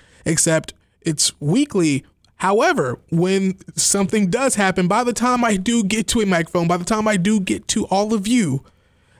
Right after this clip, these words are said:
it becomes a little stale, a little old, but th-, that's okay. <laughs> That's okay because it gives, also gives me, but I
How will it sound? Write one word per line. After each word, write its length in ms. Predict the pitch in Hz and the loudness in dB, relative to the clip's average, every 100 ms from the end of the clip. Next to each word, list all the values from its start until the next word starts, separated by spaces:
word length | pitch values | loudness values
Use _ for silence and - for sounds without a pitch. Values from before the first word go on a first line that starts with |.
| _ | _
it 240 | 196 233 185 | -2 -2 0
becomes 540 | 220 202 220 214 196 | -2 0 0 2 0
a 60 | 202 | 0
little 280 | 214 214 214 | 0 0 0
stale, 460 | - 165 170 170 | 0 0 2 0
a 20 | |
little 300 | 190 196 190 - | 0 0 0 0
old, 340 | 226 185 147 | 0 2 0
but 280 | 151 143 175 | -2 -2 -4
th-, 140 | 170 | -4
that's 280 | 170 165 151 | 0 0 0
okay. 440 | 156 147 165 - - _ _ _ _ _ _ _ _ - | -2 0 -2 -4 -14 _ _ _ _ _ _ _ _ -4
<laughs> 640 | - - - - - - - | -2 -2 -6 -12 -20 -10 -4
That's 200 | 170 175 | -2 -2
okay 280 | 170 185 160 | -2 0 0
because 300 | 160 170 165 | 0 0 0
it 180 | 180 | 0
gives, 220 | 165 247 - | 0 0 0
also 340 | 226 233 240 | 0 0 0
gives 220 | 226 220 | 0 0
me, 140 | 226 202 | 0 -2
but 140 | 233 | 0
I 200 | 254 | 0